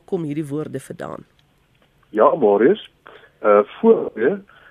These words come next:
Speaker 2: het ons gepraat van 'n landdros. En dit was nou veral in die tyd van die Nederlandse bewind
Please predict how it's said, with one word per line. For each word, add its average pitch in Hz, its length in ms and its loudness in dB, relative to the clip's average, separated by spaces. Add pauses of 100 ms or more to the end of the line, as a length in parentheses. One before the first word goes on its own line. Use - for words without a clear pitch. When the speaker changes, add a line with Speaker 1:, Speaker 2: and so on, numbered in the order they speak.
(160)
Speaker 2:
het 107 180 -2
ons 120 220 2
gepraat 139 560 0
van 113 480 -4
'n 110 80 -4
landdros. 92 840 -2 (720)
En 107 140 -10
dit 110 140 -4
was 175 160 2
nou 139 280 4
veral 143 340 2
in 123 120 0
die 110 60 -8
tyd 131 240 0
van 113 120 -10
die 98 160 -14
Nederlandse 127 560 0
bewind 107 520 -4